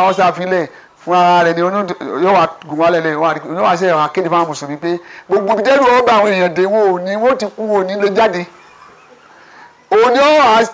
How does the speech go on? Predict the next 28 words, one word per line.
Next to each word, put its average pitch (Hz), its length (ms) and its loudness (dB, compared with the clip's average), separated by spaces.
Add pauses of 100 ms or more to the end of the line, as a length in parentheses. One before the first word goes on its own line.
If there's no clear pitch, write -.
(160)
ẹnìkan 220 480 0
náà 277 160 4
mùsùlùmí 202 260 -2
náà 247 80 4
lọ 226 80 2
pé 226 100 -2
òun, 208 420 0
òun 247 280 4
lọ, 254 80 4 (160)
òun 254 160 2
jáde 233 260 2
tóun. 202 260 -2 (760)
<laughs> - 680 -18
Yóò 208 120 0
sì 208 140 -4
jáde 175 320 0
wá. 165 220 2 (320)
Tó 170 80 -6
bá 190 120 2
dé 196 100 0
wá, 185 180 4
yóò 175 100 0
wá 165 60 2
sọ 156 140 -6
fáwọn 160 260 -2
yẹn 131 80 -6
pé, - 140 -12
"Ah, 160 260 0